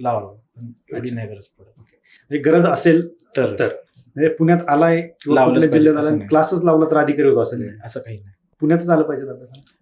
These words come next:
Speaker 1: नाही, गावाकडे राहून माझे असे बरेच मित्र जे गावाकडे राहून अधिकारी झालेत, गावाकडे राहून, तालुक्यात, खेड्यात राहून सुद्धा अधिकारी होतात,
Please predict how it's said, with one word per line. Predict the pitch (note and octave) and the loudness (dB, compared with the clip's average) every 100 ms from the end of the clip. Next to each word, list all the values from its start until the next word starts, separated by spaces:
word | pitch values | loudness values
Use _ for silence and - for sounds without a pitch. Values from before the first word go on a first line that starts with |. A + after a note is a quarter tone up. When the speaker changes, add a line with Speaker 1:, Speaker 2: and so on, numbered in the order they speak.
| - | -6
Speaker 1:
नाही, | E3+ A#2+ - _ C3 | -4 -4 -8 _ -10
गावाकडे | C#3 D3+ D#3 E3 | -2 -2 0 -2
राहून | D#3+ D#3 | -4 -4
माझे | D#3 D3+ D3+ | -6 -6 -6
असे | D#3 D3 | -8 -8
बरेच | C#3+ C#3+ | -6 -6
मित्र | D3 C#3 | -8 -8
जे | C3+ C3+ | -8 -4
गावाकडे | C3+ C3 C3 | -2 -2 -4
राहून | B2+ | -8
अधिकारी | A#2+ A2+ A2 G#2 | -8 -8 -12 -14
झालेत, | G2+ F#2+ _ _ _ _ _ _ C3 | -18 -20 _ _ _ _ _ _ -14
गावाकडे | A#2 A#2 B2 C3 C3 | -6 -4 -4 -4 -6
राहून, | B2+ B2+ B2+ B2 | -6 -6 -6 -8
तालुक्यात, | - - B2 B2 D3 D#3+ D#3 - | -10 -2 0 0 -2 -4 -4 -12
खेड्यात | - C3+ D3 | -6 -2 -2
राहून | D3 D3+ | -2 -8
सुद्धा | D3 C#3 | -6 -4
अधिकारी | C#3 C3+ C3+ | -2 -4 -8
होतात, | B2+ B2 | -10 -12